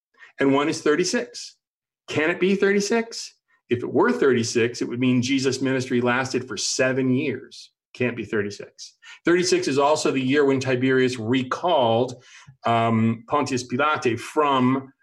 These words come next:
Rome back, from, uh, Israel back to Rome.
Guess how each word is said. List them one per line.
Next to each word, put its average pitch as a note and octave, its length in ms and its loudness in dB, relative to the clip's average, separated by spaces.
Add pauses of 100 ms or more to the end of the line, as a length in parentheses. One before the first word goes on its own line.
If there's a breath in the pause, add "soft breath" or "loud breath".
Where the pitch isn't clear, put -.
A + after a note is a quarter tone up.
Rome C3 680 0
back, C#3 380 -2
from, C3+ 500 2
uh, B2 420 0 (420)
Israel C3+ 340 4
back C3+ 300 0
to D3 100 -2
Rome. F3+ 300 0